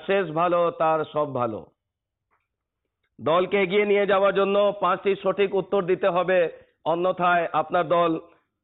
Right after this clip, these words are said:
পরাজিত হতে পারে। সৈয়দনা গৌসে পাক রহমতুল্লাহ তাআলা আলাইহির নাম মুবারক আব্দুর রাজ্জাক।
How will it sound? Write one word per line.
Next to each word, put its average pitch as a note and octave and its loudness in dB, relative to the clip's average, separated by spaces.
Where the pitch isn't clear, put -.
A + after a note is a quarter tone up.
পরাজিত F#3 0
হতে D#3 0
পারে। A#2+ -4
সৈয়দনা A#3 2
গৌসে A3+ 2
পাক A3+ 0
রহমতুল্লাহ A3 0
তাআলা G#3 2
আলাইহির G#3 2
নাম G3 2
মুবারক G3 2
আব্দুর E3+ 0
রাজ্জাক। D3 0